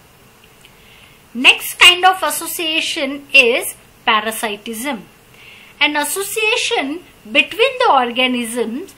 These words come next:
in which one organism lives on or another organisms utilizing its nourishment is called as the parasitism. In this association, the parasite derives benefits.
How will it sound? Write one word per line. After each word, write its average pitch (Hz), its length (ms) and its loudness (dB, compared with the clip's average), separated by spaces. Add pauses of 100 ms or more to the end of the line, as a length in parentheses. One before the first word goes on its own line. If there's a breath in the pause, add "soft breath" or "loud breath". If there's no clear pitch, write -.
(320 soft breath)
in 392 260 2
which 302 360 -2 (220)
one 240 300 4 (140)
organism 294 720 0
lives 285 480 -2
on 247 380 0 (260)
or 277 220 2 (160)
another 277 420 0 (100)
organisms 240 1040 -4 (540 loud breath)
utilizing 320 920 0
its - 280 -4
nourishment 285 720 -2
is 262 160 -6
called 214 320 -4
as 220 200 -8
the 311 220 -4
parasitism. 214 920 -4 (760 loud breath)
In 330 120 4
this 523 300 4
association, 277 920 -2 (340 loud breath)
the 277 80 -4
parasite 330 640 4
derives 269 600 2
benefits. 220 840 -2